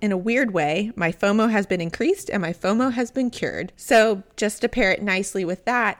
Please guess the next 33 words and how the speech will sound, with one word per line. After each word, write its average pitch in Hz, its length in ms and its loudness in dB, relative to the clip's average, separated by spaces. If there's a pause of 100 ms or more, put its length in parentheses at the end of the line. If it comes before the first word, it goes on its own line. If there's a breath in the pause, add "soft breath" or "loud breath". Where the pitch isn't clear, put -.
it's - 260 -6
just, 233 560 -4
you're 220 200 2
gonna 330 200 -2
be 208 140 -2
so 190 260 -2
grateful 160 380 -2
for 180 140 -2
the 175 100 0
things 175 240 -4
you 180 80 -2
get 175 160 -2
to 185 100 -12
go 165 280 -2 (240)
do. 185 420 0 (160)
But 226 120 4
also, 285 500 2
like, 185 360 -4
y'all, 190 280 0
we 269 500 0 (200)
were 190 180 0
in 196 180 2
the 196 60 0
middle 190 300 -2
of 165 300 -2 (100)
this 165 320 -2 (120)
two 226 240 0
years 180 420 -2
of 165 160 -12
basically 165 440 -4
covid 196 580 0
and 156 120 -8
craziness 170 800 -6